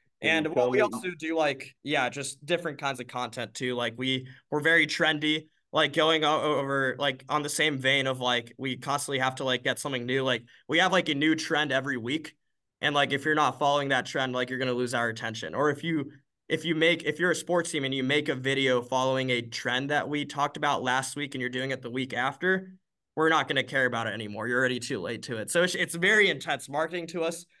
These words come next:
Speaker 2: an extremely contrarian and difficult task. So, yeah.
Speaker 1: Okay, so I'm writing this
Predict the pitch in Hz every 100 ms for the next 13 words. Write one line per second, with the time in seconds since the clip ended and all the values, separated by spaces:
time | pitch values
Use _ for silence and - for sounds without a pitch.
0 | _ _ - 160 156 - - 202 226 208
1 | 190 160 170 160 - 170 170 165 156 151
2 | - 139 131 135 135 131 117 113 78 -
3 | - - - 107 113 _ - 117 117 -
4 | _ _ _ _ _ _ _ _ _ _
5 | _ 113 107 104 107 101 107 113 104 95